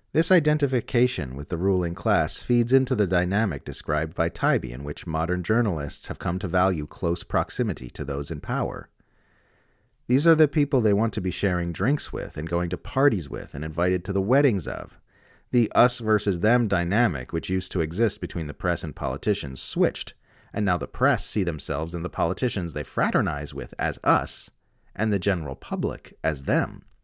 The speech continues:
There are other factors at play with regard to elite education.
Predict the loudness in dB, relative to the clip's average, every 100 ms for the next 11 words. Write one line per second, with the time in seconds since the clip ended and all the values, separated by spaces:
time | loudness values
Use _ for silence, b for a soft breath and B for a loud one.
0 | _ _ -20 -20 _ _ _ _ _ _
1 | b b b b b b b b b b
2 | b b b -2 2 6 6 6 2 -4
3 | -4 -6 -6 -6 -4 -4 -4 -6 -6 -6
4 | -8 -8 -6 -6 -8 -12 -12 -12 -12 -12
5 | -16